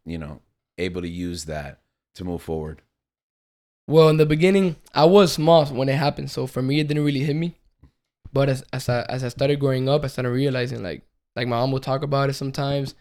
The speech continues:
Speaker 2: I'd be like, "Wow, like, my dad's not here for my birthday. My dad's not enjoying these moments with me. I'm not, like, he's not seeing me play basketball." So it hit me really hard.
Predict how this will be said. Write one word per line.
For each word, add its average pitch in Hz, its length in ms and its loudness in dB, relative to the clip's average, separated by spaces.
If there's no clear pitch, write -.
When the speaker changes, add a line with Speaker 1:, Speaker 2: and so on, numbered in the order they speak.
Speaker 2:
I'd 123 60 -12
be 131 80 -4
like, 117 180 -4
"Wow, 135 240 -4
like, 120 140 -8
my 113 120 -6
dad's 131 240 -4
not 127 180 -6
here 123 140 -6
for 135 100 -16
my 120 120 -12
birthday. 143 440 2
My 127 140 -14
dad's 127 240 -8
not 127 120 -8
enjoying 127 380 -8
these 123 140 -10
moments 139 360 0
with 127 100 -2
me. 123 240 -4
I'm 123 200 -4
not, 127 260 -2
like, 135 100 -2
he's 147 120 -2
not 147 100 0
seeing 151 180 -2
me 143 60 0
play 139 180 -2
basketball." 139 560 0
So 123 180 -4
it 127 80 -2
hit 156 120 -2
me 156 100 -2
really 135 240 -2
hard. 123 300 -10